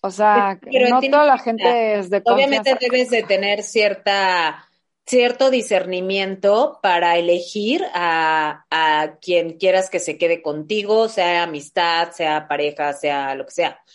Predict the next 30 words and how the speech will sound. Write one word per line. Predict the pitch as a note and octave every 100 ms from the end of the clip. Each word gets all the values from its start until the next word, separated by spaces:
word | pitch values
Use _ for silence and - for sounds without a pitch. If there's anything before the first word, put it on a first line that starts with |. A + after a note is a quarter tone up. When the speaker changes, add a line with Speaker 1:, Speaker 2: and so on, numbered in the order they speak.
| _
Speaker 2:
familia | E3 D#3+ G3 A#3 F#3+
incluso. | D#3 F#3+ G#3+ F#3+ C#3+ - _ _ _ _ _
Pero | F#3+ F#3 F#3
Speaker 1:
A | C4+
eso | C#4 E4
iba, | D#4+ D4 A3+ E3+ _ _ _ _ _ _ _
a | A3
Speaker 2:
pero | B3+
Speaker 1:
darnos | C4 D4+ D#4
como | D4+ A#3
un | B3+ B3
tiempo | C4 A#3+ B3
para | B3+ A3+
conocer | G#3 G3+ G3 F#3+ A#3 A3+
a |
la | B3 A#3+
persona, | G3 F#3 - B3 A#3 A3+
Speaker 2:
Ajá, | A3+ G#3 E3+
sí, | - - C#4
Speaker 1:
¿no? | G3
Speaker 2:
pero | G3 G3 F#3+
a |
lo | G3+
que | G#3
voy | G#3 A#3 B3+
es | B3+
que | C4
no | A#3+ A#3
puedes | A3+ A3
limitarte | A3+ G#3 F#3 F3 G3 G3 G3 G3 G3 C#4+